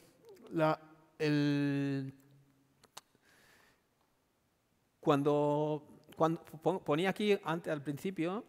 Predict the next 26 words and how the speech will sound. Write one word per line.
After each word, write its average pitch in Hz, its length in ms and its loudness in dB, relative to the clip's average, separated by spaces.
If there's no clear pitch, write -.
es 165 140 -4
cuando 131 460 -4
alguien 160 300 2
nos 135 120 -4
dice 156 220 -4
que 151 120 -2
sí, 175 540 -4
que 127 160 -2
tiene 139 220 -4
ideación 143 300 -2
suicida, 147 400 -4
si - 100 -8
se 113 100 -10
lo 104 100 -10
preguntamos. 107 680 -8
Pero 135 140 0
imaginemos 196 640 -2
que - 540 -4
tenemos 160 360 -6
un 190 120 -2
joven 202 520 -6
que - 240 -4
está 131 260 -4
mostrando 175 680 -6
o 156 120 -6
consumos 156 920 -4